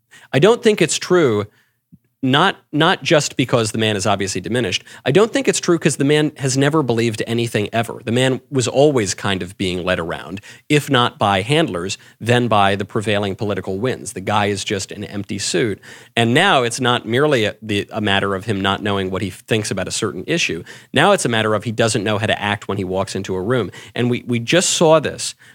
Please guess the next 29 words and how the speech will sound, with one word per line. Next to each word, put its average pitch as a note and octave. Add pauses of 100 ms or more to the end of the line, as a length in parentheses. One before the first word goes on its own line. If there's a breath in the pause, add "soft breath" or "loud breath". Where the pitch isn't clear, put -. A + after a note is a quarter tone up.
(160)
because B2 (100)
of, A2 (120)
of G#2+
a G2
photograph A#2 (320 soft breath)
that G#2+
the -
White B2
House C3+
released. G#2 (140)
It F#2+
was G#2
zoomed D3
in A2+
on. G#2
Greg A#2+
Price A2
pointed G#2+
this G2
out. G#2+ (580 soft breath)
Uh, A2
Biden D3+
was C3+
holding D3+
a G2+
sheet D3+
of A#2
paper D3 (500)
that A#2+